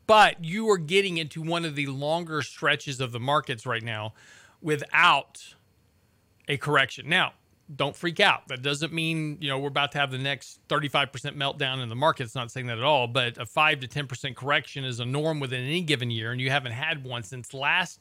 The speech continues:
year this time, right? So we had a pretty long stretch without a pickup in volatility. What could cause it? Who knows, right? Nobody really knows. I mean, could it, could be, could it be covid?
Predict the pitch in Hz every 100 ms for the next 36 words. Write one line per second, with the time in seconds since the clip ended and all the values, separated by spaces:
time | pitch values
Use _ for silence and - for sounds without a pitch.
0 | - 127 110 110 113 107 117 104 110 117
1 | 131 - - 160 139 - - _ _ _
2 | _ _ _ _ _ _ _ 160 220 202
3 | - 285 240 185 143 - 185 175 123 -
4 | - - - - - - - - - _
5 | 165 156 151 147 - 151 151 135 123 131
6 | 127 120 170 147 117 156 147 151 - 226
7 | 214 247 - _ _ _ _ _ _ _
8 | _ _ - _ 139 170 165 127 - -
9 | _ _ - 143 160 - _ _ _ _
10 | 170 156 156 143 151 160 151 123 113 139
11 | 123 147 143 170 160 160 - 165 170 170
12 | 160 151 170 208